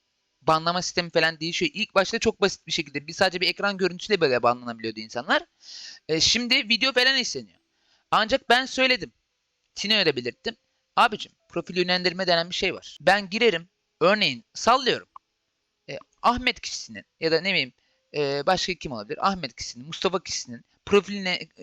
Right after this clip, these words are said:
yönlendiririm. Ben hile yaparım ama sanki Mustafa yapmış gibi göstertiririm, anladın mı? Mesela Mustafa hile yapmış gibi görünür veya Ahmet hile yapmış gibi görünür, o ban yer. Bunların da düzeltilmesi gerekiyor. Sen belirttim, onlar da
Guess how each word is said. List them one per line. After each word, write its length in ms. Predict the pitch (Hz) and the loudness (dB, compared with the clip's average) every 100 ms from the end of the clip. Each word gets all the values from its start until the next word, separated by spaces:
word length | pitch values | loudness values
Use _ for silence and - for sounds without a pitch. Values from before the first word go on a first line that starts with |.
| 135 | -2
yönlendiririm. 640 | 170 190 208 208 185 135 - _ _ _ _ _ | 0 2 0 0 -6 -6 -14 _ _ _ _ _
Ben 140 | 202 | 2
hile 240 | 254 254 190 | 4 4 2
yaparım 360 | 160 160 214 - - | 0 -2 -4 -6 -2
ama 180 | 214 | 2
sanki 340 | 247 240 240 233 | 4 2 2 -4
Mustafa 400 | 233 - 233 247 | -8 0 2 4
yapmış 260 | 240 175 - | 2 0 -8
gibi 100 | 185 | 0
göstertiririm, 680 | 247 - 247 233 247 220 | 0 2 2 2 -2 -4
anladın 280 | 147 190 247 | -2 -2 -2
mı? 40 | 156 | -4
Mesela 220 | 160 214 | 0 2
Mustafa 420 | 208 - 240 269 | 0 2 4 4
hile 400 | 175 156 120 107 | 2 -6 -6 -6
yapmış 340 | - 135 - - | -2 -2 -2 -10
gibi 120 | 131 | -8
görünür 300 | 131 170 277 - - - | -8 -6 -8 -10 -20 -4
veya 180 | 170 180 | 0 0
Ahmet 300 | 196 226 247 | -2 -4 -4
hile 200 | 208 165 | -2 2
yapmış 260 | 151 - - | 2 0 -10
gibi 100 | 135 | -8
görünür, 220 | 180 262 | -8 0
o 120 | 240 | 2
ban 120 | 262 214 | 4 0
yer. 340 | 110 87 - _ _ _ _ _ | -8 -20 -20 _ _ _ _ _
Bunların 600 | 139 180 185 202 247 320 | -10 -6 0 2 2 0
da 280 | 262 175 131 _ _ | 0 0 0 _ _
düzeltilmesi 600 | 135 156 135 123 117 - | 2 2 4 -2 -6 -18
gerekiyor. 400 | 101 92 _ _ _ _ _ _ - | -16 -18 _ _ _ _ _ _ 0
Sen 240 | 220 214 | 0 2
belirttim, 400 | 277 269 - 262 | 2 0 -2 -10
onlar 300 | 262 254 247 | -2 2 4
da 140 | 254 | 2